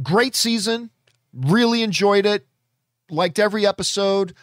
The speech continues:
I liked the new characters they brought in. I liked the development of the existing characters. The only storyline I really didn't like in season three was Coco.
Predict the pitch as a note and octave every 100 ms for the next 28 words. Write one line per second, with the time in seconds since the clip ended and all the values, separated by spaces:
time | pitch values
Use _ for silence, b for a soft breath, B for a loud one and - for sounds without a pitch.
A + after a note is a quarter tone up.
0 | b C#3+ F3+ - E3 G#3 F3+ G#3+ G#3 G#3+
1 | G3 - F#3+ D3+ F#3+ F#3+ F#3+ F#3+ F#3+ G3
2 | D3+ D3 D3+ D3 C3+ A#2+ F#3 G3+ G3 F#3+
3 | E3 F3+ D3+ F3+ F#3+ F3 F#3 F3 F3+ -
4 | F3+ F3+ - B B - F#3+ A3 A3 -
5 | G#3 G#3 G3+ F#3+ F#3 F3 F3+ F3+ E3 E3+
6 | D#3 D#3+ D#3 C#3+ E3 D3 C#3+ D3+ C#3+ B2+
7 | - D3 C#3+ D#3+ E3+